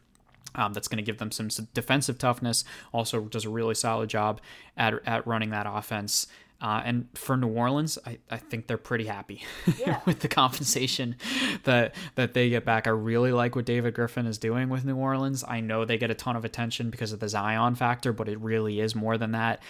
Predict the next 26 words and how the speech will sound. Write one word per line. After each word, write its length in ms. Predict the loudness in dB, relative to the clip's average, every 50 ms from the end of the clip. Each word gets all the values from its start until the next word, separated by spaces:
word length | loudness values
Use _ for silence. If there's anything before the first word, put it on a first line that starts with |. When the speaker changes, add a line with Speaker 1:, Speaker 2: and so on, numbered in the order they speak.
| -18 -16 -2 0
Speaker 1:
I'll 120 | 0 2
be 140 | 4 4 2
very 380 | 2 4 4 4 6 6 4
surprised 560 | 4 2 0 0 4 6 6 8 6 6 4 0
if 120 | -2 0
Brandon 340 | 2 2 2 2 2 0 0
Ingram 340 | 0 0 0 0 0 0 0
leaves 300 | 0 0 0 0 -2 -2
being 240 | -2 -2 -2 0
a 80 | 0 -2
restricted 500 | 0 -2 -2 -2 -2 -2 -2 -2 -2 -2
free 240 | -2 -2 2 4 4
agent. 320 | 4 4 4 2 0 0
I 60 | -2
think 200 | -2 -4 -6 -4
they'll 100 | -4 -6 -4
pretty 240 | -2 -2 -2 -2 -2
much 180 | -4 -4 -4
match 360 | -4 -4 -2 -2 -4 -4 -6
whatever 340 | -4 -4 -4 -4 -4 -2 -2
offer 280 | -2 -2 -2 -4 -6 -6
goes 220 | -4 -6 -6 -4
out 220 | -2 -2 -4 -2 -2
there 160 | -2 -2 -2
for 140 | -2 -2 -2
them. 240 | -2 -2 -4 -4